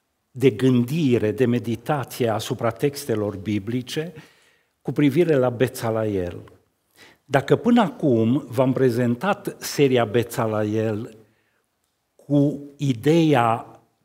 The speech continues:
persoanei artistului, cine a fost, ce făcea, cum era, prin lucrarea aceasta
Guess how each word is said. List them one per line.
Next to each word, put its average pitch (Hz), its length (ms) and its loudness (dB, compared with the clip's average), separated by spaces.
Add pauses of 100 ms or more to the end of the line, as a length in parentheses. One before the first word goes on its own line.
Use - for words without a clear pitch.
(220)
persoanei 156 1300 4
artistului, 92 1200 -8 (1800)
cine 139 300 0
a 101 80 0
fost, 92 520 -6 (1160)
ce - 120 0
făcea, 98 640 -6
cum 95 560 -4
era, 95 640 -8 (1600)
prin 165 220 4
lucrarea 214 460 2
aceasta 160 920 -2